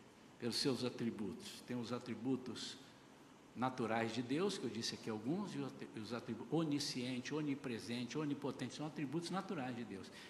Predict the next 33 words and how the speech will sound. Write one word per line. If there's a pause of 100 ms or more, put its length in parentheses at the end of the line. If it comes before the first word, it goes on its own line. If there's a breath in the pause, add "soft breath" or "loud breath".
E
tem
os
comunicáveis, (220)
que
são
alguns
desses
que
eu
disse.
Ele
é
amoroso, (220)
ele
comunica
o
seu
amor
conosco, (160 loud breath)
ele
é
bondoso,
ele
é
misericordioso. (840 loud breath)
Segunda
coisa, (320)
buscando
viver
em
comunhão (260)
com